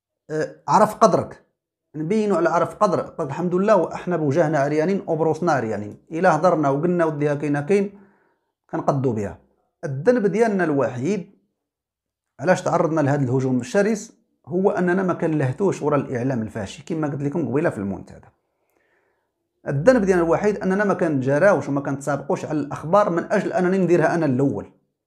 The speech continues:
لا، كنديروا شوية ديال التريث وكنتسناو حتى كيكون الخبر يعني متأكد وكنعطيوه للناس. هذا هو الذنب ديالنا الوحيد، خصوصًا في هذه القضية. قلنا: "ودي هذه قضية، قضية جوج ديال الدول، قضية علاقة ديال جوج ديال الدول".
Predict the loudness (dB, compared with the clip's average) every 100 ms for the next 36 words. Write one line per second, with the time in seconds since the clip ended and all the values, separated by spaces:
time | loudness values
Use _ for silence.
0 | _ _ _ _ -4 -4 -2 0 2 2
1 | 0 0 -2 -2 0 0 2 -2 -4 -6
2 | -2 -2 -2 -2 -2 -2 -4 -4 -4 -2
3 | 0 0 0 0 -4 -8 -6 -6 -4 -4
4 | -4 -4 -6 -8 -10 -14 _ _ _ _
5 | _ 0 2 4 2 2 0 0 0 2
6 | 0 2 0 0 -2 -2 -2 2 4 4
7 | 2 2 2 -2 -4 _ _ _ -6 0
8 | 0 2 2 2 2 2 2 2 2 2
9 | 0 0 0 -2 0 0 0 0 0 2
10 | 2 2 0 -2 -4 -6 -6 -4 -6 -4
11 | 0 0 0